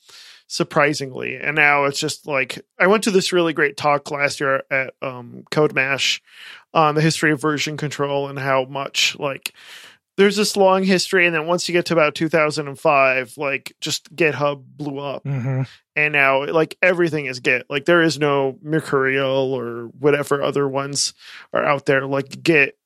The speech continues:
Speaker 1: GitHub essentially propped Git to be the main way.
Speaker 2: Yep.
Speaker 1: And there's practically no competition out there right now.
Speaker 2: Yeah. I mean, the only competition is which Git hosting provider are you gonna use?
Speaker 1: Right, right. And even, like, maybe there's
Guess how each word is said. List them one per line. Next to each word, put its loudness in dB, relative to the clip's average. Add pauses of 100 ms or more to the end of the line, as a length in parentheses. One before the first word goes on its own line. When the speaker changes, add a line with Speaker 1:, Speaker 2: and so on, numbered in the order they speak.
Speaker 1:
GitHub 2
essentially -2
propped -4
Git -4
to -10
be -8
the -10
main -12
way. -12 (120)
Speaker 2:
Yep. -2
Speaker 1:
And -4
there's 2 (300)
practically -2
no -4
competition -10
out -18
there -14
right -20
now. -18 (840)
Speaker 2:
Yeah. 0 (760)
I -4
mean, 2
the 2
only 2
competition 0
is -4
which 0 (180)
Git 2
hosting 2
provider 0
are 0
you -2
gonna -2
use? 0
Speaker 1:
Right, 2
right. 4
And 2
even, 4
like, 4
maybe 0
there's 0